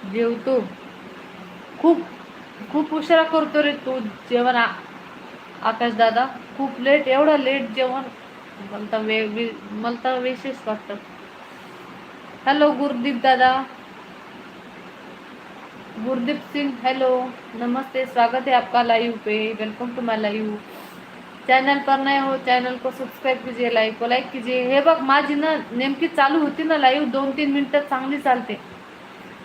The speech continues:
प-, पब्लिक कंटिन्यू असते, पण कमेंट एक पण नसतात.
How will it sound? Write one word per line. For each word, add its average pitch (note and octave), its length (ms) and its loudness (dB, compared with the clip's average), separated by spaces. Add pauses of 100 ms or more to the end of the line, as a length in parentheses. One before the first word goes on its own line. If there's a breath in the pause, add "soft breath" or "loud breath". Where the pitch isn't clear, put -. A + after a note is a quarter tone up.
(680)
प-, C4 180 6 (260)
पब्लिक C#4 400 0
कंटिन्यू D#4 480 4
असते, D4 400 2 (160)
पण B3+ 140 -2 (120)
कमेंट C#4 320 2
एक C#4 180 0
पण C4+ 120 0
नसतात. C4+ 380 -4